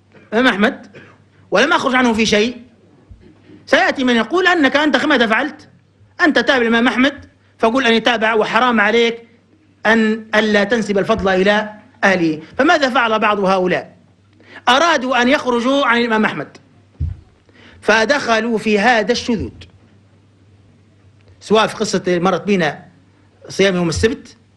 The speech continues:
وسواء في قضية الخطبة، خطبتين. فقالوا بشذوذ لم يقل به أحد من الأئمة وهم دعاة السلف. يعني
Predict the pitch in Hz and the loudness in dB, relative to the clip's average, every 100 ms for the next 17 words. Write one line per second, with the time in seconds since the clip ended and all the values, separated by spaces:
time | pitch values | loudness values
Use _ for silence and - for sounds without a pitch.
0 | _ _ _ _ _ - - - - 165 | _ _ _ _ _ -20 -20 -20 -4 0
1 | 214 233 226 - 226 202 190 196 220 214 | 2 0 -4 0 0 0 -2 -2 0 0
2 | 208 - - 190 143 - - _ - 180 | -4 -12 -6 -6 -6 -14 -20 _ -8 -6
3 | 175 160 131 113 - _ - - - 196 | -4 -4 -6 -8 -18 _ -20 -10 -2 0
4 | 269 262 226 208 214 226 214 233 262 220 | 2 2 2 0 -2 0 0 0 0 2
5 | 233 226 247 226 220 220 208 208 214 247 | 2 2 2 2 0 -2 -2 0 -2 -2
6 | 202 202 208 214 208 202 196 190 180 165 | 0 0 0 0 2 0 0 -2 -2 -2
7 | 156 247 240 - - _ _ - - 196 | 0 2 0 -4 -18 _ _ -8 -2 0
8 | 277 233 208 196 254 226 220 254 - 156 | 2 2 2 2 2 0 -2 -4 -2 -2
9 | 147 139 143 143 - - _ _ _ _ | -2 -4 -6 -6 -8 -18 _ _ _ _
10 | _ _ _ 160 165 165 165 156 | _ _ _ 0 0 0 -2 -2